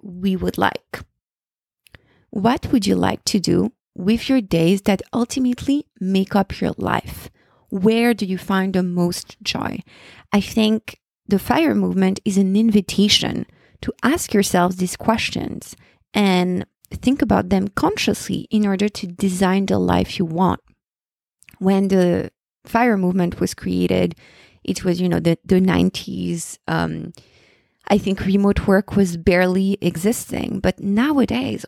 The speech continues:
we have so many opportunities to design our life the way we want. It doesn't have to be an end-all be-all. We don't all need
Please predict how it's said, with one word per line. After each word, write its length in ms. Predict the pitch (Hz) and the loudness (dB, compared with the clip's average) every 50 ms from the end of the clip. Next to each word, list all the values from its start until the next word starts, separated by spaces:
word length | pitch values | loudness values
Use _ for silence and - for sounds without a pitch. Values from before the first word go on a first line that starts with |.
| - | -10
we 80 | - 208 | -6 -6
have 220 | 190 202 202 190 - - | -4 -4 -4 -6 -6 -10
so 380 | - - - - - 233 233 254 | -12 -10 -6 -2 2 2 2 4
many 320 | 262 254 233 233 233 240 - - | 4 2 2 2 2 0 0 -2
opportunities 880 | 208 - - 202 - - 302 339 262 214 - - - - 185 190 - - - - - _ _ _ | -2 -2 -2 -2 -4 -6 -6 -4 -4 -4 -4 -4 -4 -4 -4 -6 -8 -12 -20 -20 -20 _ _ _
to 240 | - - 214 202 - - | -2 0 0 0 -2 -6
design 600 | - 185 202 202 190 175 - - 185 208 220 226 - | -6 -2 -2 -2 0 0 -2 0 0 0 0 -2 -2
our 160 | 220 202 196 | -2 -2 -2
life 440 | 190 185 185 185 190 196 202 202 - | 0 0 0 0 2 2 0 0 0
the 120 | - 196 | 0 0
way 220 | 175 175 202 214 202 | 2 2 2 2 2
we 160 | 190 180 175 | 0 -2 -4
want. 480 | 175 170 175 214 254 247 - - - - | -4 -2 0 0 2 0 0 -4 -4 -4
It 220 | - 208 180 - - | -4 -4 -4 -4 -2
doesn't 340 | 196 185 196 - 220 208 | 0 0 2 2 0 0
have 240 | 196 185 185 190 - - | 0 0 -2 -2 -2 -2
to 100 | - 190 | -4 -2
be 180 | 185 202 202 | 0 0 0
an 200 | 196 185 180 175 - _ - | 2 0 0 -2 -6 _ 0
end-all 460 | 196 202 208 208 - - 190 202 196 | 0 2 2 2 2 2 2 2 2
be-all. 580 | 185 165 - 190 240 247 - - - - - - - - - - - - _ - - | 0 -4 -4 0 0 0 0 0 0 -4 -6 -8 -10 -20 -20 -20 -20 -20 _ -6 -2
We 120 | 214 226 | 0 2
don't 260 | 202 214 214 214 - - _ _ _ | 2 2 0 -2 -6 -10 _ _ _
all 260 | - 196 208 214 214 | 0 2 2 2 2
need 600 | 208 196 190 185 185 196 220 233 214 185 165 - | 2 0 2 2 4 4 4 4 4 2 0 -4